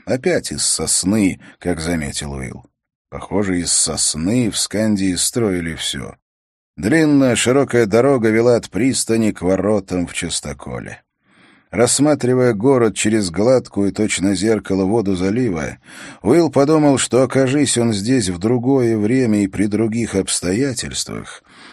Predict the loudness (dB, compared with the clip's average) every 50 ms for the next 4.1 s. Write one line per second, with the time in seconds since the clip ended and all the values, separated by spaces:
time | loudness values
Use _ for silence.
0 | -20 _ -2 0 2 2 2 2 4 2 2 4 2 0 0 0 0 2 2 0
1 | 0 0 0 0 2 2 2 2 4 2 4 2 2 2 2 0 -2 -4 -4 -4
2 | -6 -6 -4 -4 -4 -2 -2 -2 -2 0 0 -2 -2 -2 -4 -4 -4 -4 -4 -6
3 | -6 -6 -6 -6 -6 -6 -8 -8 -6 -4 -2 0 0 0 -2 -2 -2 -2 -2 -2
4 | -4 -6